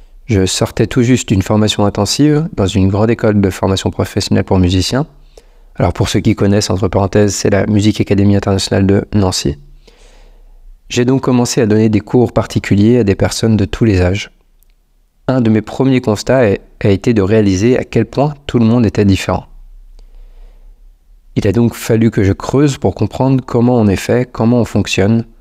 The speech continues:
pour trouver des réponses pratiques à ce sujet.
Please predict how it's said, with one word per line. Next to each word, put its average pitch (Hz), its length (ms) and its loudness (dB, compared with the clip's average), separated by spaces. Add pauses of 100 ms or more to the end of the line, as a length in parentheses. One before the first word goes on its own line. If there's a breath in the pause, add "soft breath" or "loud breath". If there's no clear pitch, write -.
(120)
pour 95 160 -4
trouver 123 280 0
des 101 120 0
réponses 107 680 -2 (120)
pratiques - 480 -2
à - 40 2
ce - 140 -2
sujet. - 360 -2